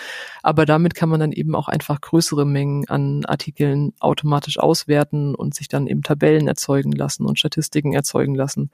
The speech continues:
in denen man noch ein paar Sachen, ja, strukturierter aufarbeiten kann. Aber ich glaube, es ist mir auch wichtig zu sagen, dass dieses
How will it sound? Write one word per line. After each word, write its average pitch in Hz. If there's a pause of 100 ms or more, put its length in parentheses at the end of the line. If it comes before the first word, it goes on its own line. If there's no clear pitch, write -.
(420)
in 156
denen 147
man 143
noch 139
ein 147
paar 143
Sachen, 139 (920)
ja, 147
strukturierter -
aufarbeiten 143
kann. -
Aber 139
ich 143
glaube, 160
es 160
ist -
mir 165
auch 151
wichtig 185
zu -
sagen, 156
dass 151 (480)
dieses 151